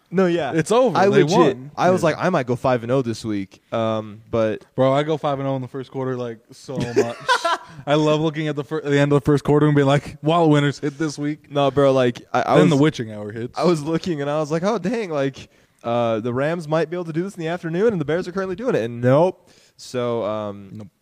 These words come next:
Speaker 1: so who'd you get wrong? You got Saints. Wa-, yeah, who? We'll talk about that later. And
Speaker 2: No, you
Speaker 1: I
Speaker 2: messed
Speaker 1: put
Speaker 2: it up.
Speaker 1: Commanders.
Speaker 2: Yeah, you messed it up.
Speaker 1: No, you got Commanders right. You got
Speaker 2: Yeah.
Speaker 1: Bills
Speaker 2: I got
Speaker 1: wrong.
Speaker 2: Bills and Saints wrong.
Speaker 1: I
Speaker 2: Those are my two that I got wrong.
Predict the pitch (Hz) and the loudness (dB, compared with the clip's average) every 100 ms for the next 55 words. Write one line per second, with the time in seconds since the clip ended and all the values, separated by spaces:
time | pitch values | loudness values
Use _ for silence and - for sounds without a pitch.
0 | _ - - 131 160 143 113 101 131 123 | _ -20 -10 -6 -6 -4 -4 -2 -4 -4
1 | - 143 143 - 147 120 120 113 143 135 | -6 -8 -6 -4 -4 -4 -8 -2 -2 0
2 | 120 139 110 90 98 92 87 _ - 110 | -2 -4 -4 -2 -2 -2 -4 _ -10 -8
3 | 110 - - _ _ _ _ - 147 151 | -8 -10 -20 _ _ _ _ -8 -6 -6
4 | 165 247 285 269 208 160 156 185 302 220 | -8 -8 -8 -8 -8 -2 -2 0 -4 -2
5 | 151 135 123 110 135 135 165 185 160 113 | 0 0 0 0 0 -2 -6 -8 -10 -12
6 | 101 - 156 185 214 190 165 139 135 143 | -12 0 2 4 2 2 0 2 2 2
7 | 110 160 160 110 123 113 95 104 - 127 | 2 2 0 0 -4 -6 -8 -12 -2 0
8 | 143 127 98 - 135 156 170 131 139 170 | 0 -2 -8 -8 -4 0 -2 -2 0 4
9 | 208 208 202 175 - 151 151 151 143 - | 6 6 2 -4 -6 -4 -2 -4 -6 -4
10 | 123 104 107 90 60 127 - - 127 156 | -4 -4 -10 -12 -14 -20 -10 0 2 2
11 | 156 - 151 143 139 143 147 120 117 120 | 0 0 -2 0 -2 -4 -4 -4 -4 -4